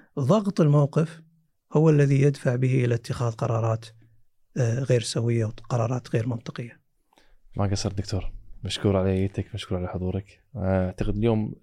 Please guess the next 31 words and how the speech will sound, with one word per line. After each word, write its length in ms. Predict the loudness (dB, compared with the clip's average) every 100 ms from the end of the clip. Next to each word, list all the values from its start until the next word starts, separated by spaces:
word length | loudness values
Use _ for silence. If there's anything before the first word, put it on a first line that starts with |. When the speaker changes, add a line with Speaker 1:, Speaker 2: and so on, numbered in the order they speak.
| -2
Speaker 2:
الجانب 920 | 0 0 -4 -8 -8 0 2 2 2
الأهم 880 | -2 -4 _ -18 -12 0 2 2 2
اليوم 320 | 4 2 2
عن 300 | 0 -2 -2 -2 -2 -2
اللي 100 | -6
استفدنا 400 | -6 -2 0 2
منه، 200 | 2 2 0
أن 120 | 2
اليوم 220 | 2 2
في 280 | 0 -4 -4 _ -20 -20 _ _ -10
زاوية، 440 | 0 0 2 2 0
آه، 500 | -4 -6 -4 -4 -6
في 200 | -2 -2
تحليل 440 | 0 -2 0 0 -4 -10
السياسة 640 | -10 -6 0 2 0 0
بشكل 360 | -4 -4 -6 -4
عام 180 | -2 -2
والقرارات 540 | -4 -4 -2 0 0
السياسية، 580 | -2 -2 -2 -2 -2 -2
نحن 240 | -2 0
ننظر 300 | 0 2 0
إلى 100 | 0
الجانب 400 | -2 -2 -2 -4 -6
النفسي 400 | -4 -2 -2 -4
والسيكولوجي. 680 | -4 -2 -2 -2 -6 -4 -4
Speaker 1:
طبعا 420 | -4 0 0 0
أنا 100 | -2
ما 160 | -4 -6
قاطعك، 440 | -6 -6 -8 -10
فيه 240 | -4 -2
جوانب 460 | -2 -2 -2 -2